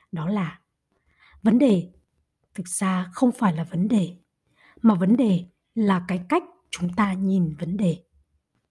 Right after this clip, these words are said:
Vậy hãy cùng nhau dừng lại một vài phút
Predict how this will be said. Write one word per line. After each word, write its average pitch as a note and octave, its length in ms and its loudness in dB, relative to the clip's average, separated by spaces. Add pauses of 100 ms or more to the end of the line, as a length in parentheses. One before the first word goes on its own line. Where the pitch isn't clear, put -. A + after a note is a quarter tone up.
(1500)
Vậy F3+ 240 -6
hãy F#3+ 100 -4
cùng F3 300 -2
nhau G3 380 -2 (360)
dừng A#3 320 2
lại F3+ 280 -2
một G3+ 160 -2
vài F3+ 240 0
phút D#4+ 240 0